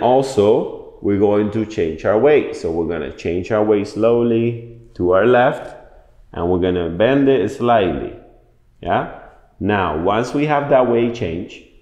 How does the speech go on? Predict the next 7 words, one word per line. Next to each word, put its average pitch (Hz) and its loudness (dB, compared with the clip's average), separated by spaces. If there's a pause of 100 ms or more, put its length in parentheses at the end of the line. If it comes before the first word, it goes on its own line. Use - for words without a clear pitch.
(200)
slowly 117 2
we're 95 4
going 92 0
to 95 -2
release 110 -2 (920)
our 82 -4
hands. 143 -2